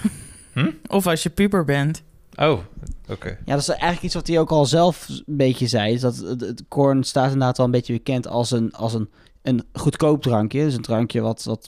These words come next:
Speaker 3: veel mensen drinken omdat het goedkoop is en dat er toevallig wel wat alcohol in zit.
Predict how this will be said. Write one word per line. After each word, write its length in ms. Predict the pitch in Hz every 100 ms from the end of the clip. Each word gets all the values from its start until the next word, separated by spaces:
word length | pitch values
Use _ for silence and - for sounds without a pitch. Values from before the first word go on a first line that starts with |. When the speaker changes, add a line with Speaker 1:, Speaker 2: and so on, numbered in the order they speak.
| -
Speaker 3:
veel 160 | 117
mensen 360 | 110 110 - 101
drinken 360 | - 113 101 -
omdat 400 | 123 123 127 147
het 100 | -
goedkoop 460 | 143 - 127 -
is 180 | 131 -
en 100 | 123
dat 160 | 120 113
er 200 | 107 -
toevallig 540 | 120 120 113 - - _
wel 140 | - 113
wat 140 | 107
alcohol 340 | 95 117 135 123
in 120 | 120
zit. 280 | 139 -